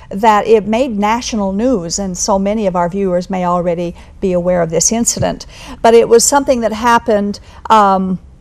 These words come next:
uh, some background information first so that, so that you'll know what was actually going on.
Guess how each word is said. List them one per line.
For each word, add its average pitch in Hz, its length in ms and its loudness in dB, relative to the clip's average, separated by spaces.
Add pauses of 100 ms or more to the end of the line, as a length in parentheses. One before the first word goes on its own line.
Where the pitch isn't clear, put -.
(880)
uh, 214 260 0
some 233 220 0
background 226 400 4
information 196 560 -6
first 220 360 2
so 196 120 -4
that, 185 180 -4
so - 380 -8
that 185 180 -10
you'll 208 140 -2
know 196 160 2
what 190 340 -2
was 185 180 -4
actually 190 320 -4
going 180 300 -4
on. 196 320 2